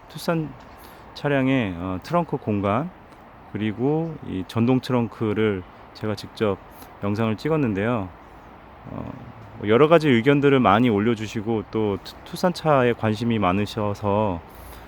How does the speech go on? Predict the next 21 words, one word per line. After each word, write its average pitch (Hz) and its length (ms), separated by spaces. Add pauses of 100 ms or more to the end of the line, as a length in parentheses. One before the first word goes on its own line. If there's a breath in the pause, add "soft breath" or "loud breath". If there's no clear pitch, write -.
(240 loud breath)
저는 123 260
뭐 123 160
개인적으로 113 460
굉장히 110 420
행복하고, 101 720 (480 loud breath)
또 107 160
여러 110 240
가지 117 480 (300)
그 98 340 (200)
제안들을 123 420
많이 104 280
해주셔서 117 560
오늘같이, 107 680 (460 loud breath)
어, 92 240
측정을 156 460
해볼 151 200
수 - 120
있는 117 180
또 101 120
기회가 107 320
생겼고, 120 540